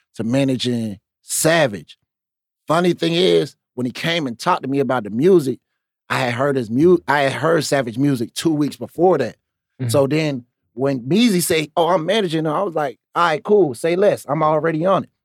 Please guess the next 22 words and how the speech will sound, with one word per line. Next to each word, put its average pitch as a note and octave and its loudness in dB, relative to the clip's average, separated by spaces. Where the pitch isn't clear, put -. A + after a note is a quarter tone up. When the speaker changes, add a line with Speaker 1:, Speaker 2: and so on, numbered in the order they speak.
Speaker 1:
You B2 -4
know C3 2
what C3+ 0
I'm B2+ -4
saying? C#3 0
"So C3+ -6
whatever D3 -2
you D#3 0
need, E3 0
just C3+ 0
let C#3+ 2
me D3 0
know." D3+ 2
So B2+ -6
he's C3+ -6
like, A#2+ -6
"I B2+ -8
got C3+ -4
these C3+ -4
cool D3+ 0
little D3 2
records. C#3+ -2